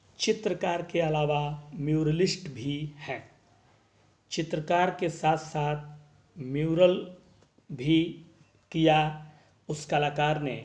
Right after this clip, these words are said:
और उस कलाकार का नाम क्या? अर्पणा कौर है। अर्पिता सिंह, अंजलि इला मेनन या जया पचवामी, यानी वो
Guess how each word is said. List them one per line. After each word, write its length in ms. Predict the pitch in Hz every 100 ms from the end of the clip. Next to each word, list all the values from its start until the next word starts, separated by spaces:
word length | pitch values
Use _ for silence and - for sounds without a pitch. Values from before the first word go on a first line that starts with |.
| - - _ -
और 120 | 160
उस 140 | 151
कलाकार 480 | - 143 139 147 151
का 160 | 151 139
नाम 220 | 143 147
क्या? 240 | - 143
अर्पणा 580 | - 135 131 135 127 127
कौर 280 | 123 156 156
है। 200 | 135 143 151 - - _ _ _ _ _
अर्पिता 460 | - 170 185 175 175
सिंह, 440 | 170 - 143 143 147 - -
अंजलि 400 | 147 139 139 139 156
इला 220 | 147 131 127
मेनन 400 | 135 156 147 143
या 180 | 135 123
जया 300 | 123 127 117 -
पचवामी, 500 | 120 - 120 123 131
यानी 220 | 151 170
वो 200 | 165 165